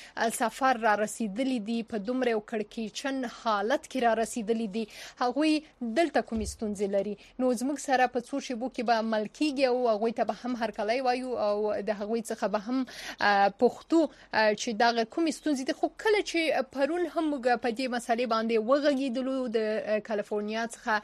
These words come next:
اه، یوه بله، اه، افغانه میرمنه وه چې هغه انتظام کوونکې وه د دغو افغانو کډوالو، هغوی وویل چې دوی د سخت ذهني فشار سره هم مخ دي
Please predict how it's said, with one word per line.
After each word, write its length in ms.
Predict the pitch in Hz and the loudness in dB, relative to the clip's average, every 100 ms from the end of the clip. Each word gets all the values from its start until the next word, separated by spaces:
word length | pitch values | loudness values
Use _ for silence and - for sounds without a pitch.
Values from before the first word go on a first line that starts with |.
| - - 370 - | -4 -12 -6 0
اه، 160 | 220 | 2
یوه 340 | 220 226 214 208 | 4 2 2 2
بله، 320 | 220 262 226 | 4 4 4
اه، 680 | - - - 214 214 214 220 | 0 -10 -2 2 4 4 0
افغانه 580 | 220 240 233 220 220 | 0 -2 0 0 0
میرمنه 440 | 226 220 214 262 247 | 0 -2 0 0 0
وه 160 | 240 | 0
چې 160 | 233 - | -2 -2
هغه 360 | 240 220 214 226 226 233 | 0 2 2 2 2 -2
انتظام 420 | 220 226 226 214 | -2 -2 -2 -2
کوونکې 500 | - 220 254 320 285 | -4 -2 0 0 0
وه 160 | 269 247 | 2 2
د 100 | 233 | 2
دغو 300 | 226 233 240 | 2 2 0
افغانو 360 | 226 233 233 | 0 -2 -2
کډوالو، 440 | 220 226 220 226 226 | -2 -2 0 2 2
هغوی 300 | 220 226 262 | 0 -2 -2
وویل 240 | 254 247 | 0 0
چې 160 | 240 240 | -2 -8
دوی 280 | 196 240 233 | -6 -6 -4
د 140 | 202 | -4
سخت 480 | 208 - 247 - 226 | -6 -6 -6 -6 -6
ذهني 440 | 208 214 180 220 | -2 -4 -2 -2
فشار 340 | 262 220 - 196 | -2 -2 -2 -4
سره 300 | - 196 196 | -2 -4 -4
هم 160 | 220 214 | -4 -2
مخ 160 | 247 240 | -4 -4
دي 140 | 254 | -6